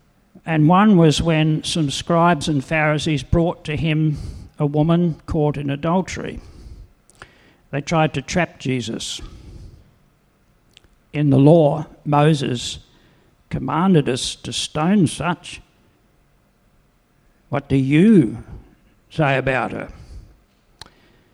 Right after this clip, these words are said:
Jesus then bent down and wrote with his finger on the ground,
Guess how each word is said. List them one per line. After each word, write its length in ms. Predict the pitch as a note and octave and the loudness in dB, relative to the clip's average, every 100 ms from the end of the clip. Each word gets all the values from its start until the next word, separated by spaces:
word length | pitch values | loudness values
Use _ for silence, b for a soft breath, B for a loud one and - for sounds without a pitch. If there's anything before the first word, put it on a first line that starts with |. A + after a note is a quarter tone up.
| b b b _ | b b b _
Jesus 420 | - D#3 C#3+ D3 - | -8 -8 -6 -6 -2
then 240 | D#3 D3 | 0 0
bent 320 | D#3+ D3+ D3+ | 0 0 -2
down 320 | D#3+ D#3 D#3 | -2 0 2
and 160 | D3 C#3+ | 2 2
wrote 260 | D#3 E3 D#3 | 2 2 2
with 120 | C#3+ | -2
his 200 | C#3 - | -2 -4
finger 380 | - E3 C#3+ C3+ | -2 -2 -2 -2
on 160 | C3 | -2
the 80 | C3 | -4
ground, 560 | C3+ C#3+ D3+ F3 G3 | -4 -2 -2 -2 -2